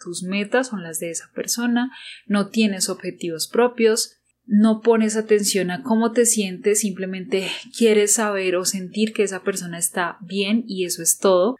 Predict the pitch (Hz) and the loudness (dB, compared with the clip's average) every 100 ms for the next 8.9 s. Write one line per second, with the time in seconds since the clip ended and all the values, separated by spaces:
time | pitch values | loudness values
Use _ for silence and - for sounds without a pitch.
0 | _ _ 240 233 233 233 233 220 220 220 | _ _ 2 4 2 2 2 4 2 -2
1 | - 226 214 208 196 180 185 180 185 196 | -4 0 2 2 2 2 4 4 2 2
2 | 185 185 - 202 196 185 170 165 160 - | 0 -2 -2 0 0 -4 -6 -8 -12 -4
3 | 202 196 185 190 180 - 175 170 190 180 | -2 -2 -4 -4 -2 -2 -4 -6 -4 -6
4 | - 185 190 185 180 - 170 - 196 175 | -8 -10 -8 -8 -10 -14 -6 -4 -2 -4
5 | 175 175 - 202 180 175 - 165 170 180 | -8 -14 -4 0 2 2 0 0 -2 -2
6 | - - 233 220 220 - 240 202 185 180 | -2 2 2 2 -2 0 2 2 0 -4
7 | 175 196 185 170 185 196 185 175 190 - | -4 -6 -6 -6 -4 -4 -2 -2 -2 -4
8 | 165 160 165 160 156 - - - - | -4 -4 -4 -6 -4 -6 -6 -6 -8